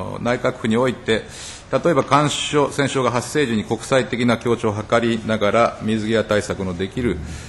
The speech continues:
グローバル対応可能な獣医師を重点的に養成しようとする点で、既存の学部と異なる等々の、えー、このご判断がありまして、えー、文科省としてもその考え方をですね、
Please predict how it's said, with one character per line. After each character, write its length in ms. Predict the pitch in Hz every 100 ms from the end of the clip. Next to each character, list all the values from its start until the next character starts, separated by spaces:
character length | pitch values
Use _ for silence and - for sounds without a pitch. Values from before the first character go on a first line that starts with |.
| - -
グ 80 | 107
ロ 80 | 107
ー 20 |
バ 100 | 107
ル 80 | 104
対 160 | 104
応 40 | 98
可 140 | 95
能 100 | 98
な 100 | 123
獣 240 | 123 107 98
医 20 |
師 120 | -
を 80 | 123
重 220 | 92 104
点 240 | - 104
的 220 | 92 98 113
に 240 | 139 131
養 140 | 107 95
成 180 | 98
し 220 | 90 - 98
よ 180 | 87 - -
う 140 | 101
と 100 | 92
す 140 | 101 98
る 100 | 95
点 280 | - 92 98
で、 120 | 131
既 140 | 107
存 100 | 98
の 120 | 92
学 240 | 87 85 87
部 60 |
と 120 | 80 85
異 220 | 90 92
な 100 | 85
る 60 | 82 - - 92 92
等 180 | 131 -
々 160 | 123
の、 140 | 107 80 - - - - -
え 520 | - 110 110 104 98 92
ー、 20 |
こ 100 | 98
の 300 | 98 92 -
ご 100 | 104
判 240 | 98 110 95
断 140 | 85
が 80 | 85
あ 40 |
り 80 | 90
ま 140 | 92 90
し 100 | -
て、 220 | 107 85 - - - -
え 400 | 113 107 104 95
ー、 60 | 113
文 160 | 113
科 100 | 107
省 160 | 101 104
と 140 | 90
し 80 | -
て 80 | 131
も 180 | 110 90
そ 120 | 123
の 80 | 117
考 200 | - 143 147
え 60 | 147
方 260 | 135 -
を 60 | 95
で 80 | -
す 100 | -
ね、 160 | 123